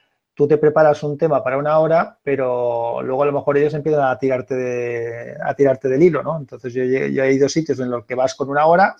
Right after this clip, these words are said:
cuando llega la hora, pues más o menos a-, acabas, pero ellos te están preguntando, igual acabas estando tres, que eso también,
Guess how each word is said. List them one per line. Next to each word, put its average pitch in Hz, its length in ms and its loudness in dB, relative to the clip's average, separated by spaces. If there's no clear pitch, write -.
cuando 127 240 -10
llega 139 220 0
la 160 120 4
hora, 147 300 0
pues - 160 -10
más 131 160 -4
o 143 40 -2
menos 143 240 0
a-, 175 160 -2
acabas, 190 540 2
pero 151 160 4
ellos 151 140 4
te 165 60 0
están 151 240 0
preguntando, 160 420 0
igual 143 180 2
acabas 143 320 0
estando 123 400 -8
tres, - 680 -8
que 147 80 0
eso 147 140 0
también, 151 400 0